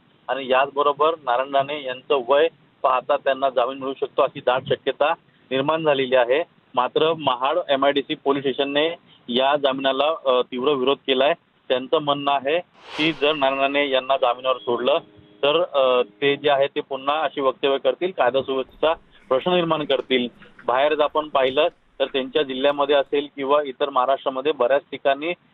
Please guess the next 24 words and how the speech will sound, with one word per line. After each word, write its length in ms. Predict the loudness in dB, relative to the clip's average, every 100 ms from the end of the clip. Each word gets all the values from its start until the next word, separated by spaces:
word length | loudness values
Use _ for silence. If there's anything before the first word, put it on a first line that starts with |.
| _
आज, 200 | -2 -2 -4 -2
अ, 380 | 2 4 4 2
कायदा 460 | 0 -4 -2 0
सुव्यवस्थेचा 320 | 0 -2 -2 0
प्रश्न 280 | -2 -4
निर्माण 280 | -8 -4 -2
झालाय 260 | 0 0 0 -2 _ -8
आणि 140 | -6 -2
त्याला 180 | -2
कारणीभूत 420 | 0 -2 -2 -6 -4
नारायण 320 | 0 0 0
राणे 220 | -2 2
आहेत 220 | 2 2 -2 _ _
असा 220 | -4 -2 0
सरकारी 340 | 0 0 0
पक्षाने 460 | 0 -2 -2 -2 -4 _ _ -6
युक्तिवाद 400 | -4 2 2 2 -2
केलेला 280 | 0 2
आहे. 160 | 2 0 -4 _ _ -6
एकीकडे 440 | -4 -2 0 0
हा 260 | 0 0 0
युक्तिवाद 460 | -2 -2 0 2
आहे, 140 | 2 0
दुसरीकडे, 500 | -4 -8 -2 0